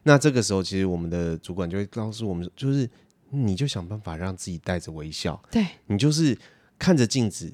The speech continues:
Speaker 1: 让自己练习微笑，笑起来好看，你那个表情，你看了你自己都觉得，“嗯，这表情还不错。”
Speaker 2: 嗯。
Speaker 1: 而不是，“嗯，你这表情我看了就想扁你。”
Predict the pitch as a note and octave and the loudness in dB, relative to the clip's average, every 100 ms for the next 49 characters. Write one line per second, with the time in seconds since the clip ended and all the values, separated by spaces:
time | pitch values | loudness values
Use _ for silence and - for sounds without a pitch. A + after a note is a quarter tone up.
0 | - C3 B2 A#2+ A2 D3+ G#2 - F2 F2 | 0 0 2 0 4 4 4 -2 -6 -10
1 | F2+ - F2+ F2+ F2 A#2 F2+ D#2 - B2+ | -12 -8 -6 -6 -2 0 0 -2 0 2
2 | A2+ F#2+ E2+ E2+ E2 - C3+ F2+ E2+ E2 | 4 0 0 0 -2 4 4 4 -4 -6
3 | A#2 D3+ D3 - F#2+ F#2+ G2 F#2 E2+ - | 0 4 4 4 0 2 -2 -2 -4 -2
4 | D3 B2 F2+ F2 - A#2+ G2+ F#2 F2+ A2 | 2 2 0 -4 -4 0 0 0 -4 0
5 | F3+ A3+ _ - C3+ D#2+ D#2+ D#2+ F2 F#2 | 0 0 _ -2 0 -2 -4 -6 -8 -8
6 | - F#2 E2+ D#2+ E2 F2+ A#2 C3 A2+ - | -2 0 0 -4 -4 0 4 4 2 -6
7 | - - G3+ C#4 - _ G#2+ F3 C#3 F#2 | -8 4 6 6 0 _ 0 2 2 2
8 | G2 F2 - C3+ A2+ G2 F2 E2+ F2 G2+ | 0 -4 2 2 4 0 -2 -2 0 0